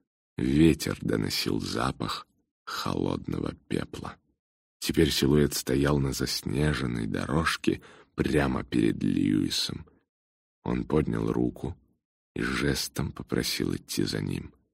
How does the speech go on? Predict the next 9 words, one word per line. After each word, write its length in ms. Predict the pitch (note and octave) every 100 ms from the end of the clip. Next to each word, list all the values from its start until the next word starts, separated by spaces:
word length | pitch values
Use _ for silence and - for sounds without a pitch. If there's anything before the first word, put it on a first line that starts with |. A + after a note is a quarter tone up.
| _ _ _ -
И 80 | -
мальчик 600 | C#2 C2+ C#2 - - -
почувствовал, 1000 | A1 - - G1+ G1+ - - - G1+ - - - -
будто 340 | C#2 - -
что-то 520 | - - - C#2 - C2+
внезапно 920 | C#2 C#2 C2+ B1 C#2+ C#2+ - C#2 C#2
подтолкнуло 920 | - C#2 - C2+ B1 A#1+ C2+ C#2 C2
его 380 | B1+ A#1 G#1+ G#1
вперед. 840 | - - G#1+ G#1+ G1+ - _ -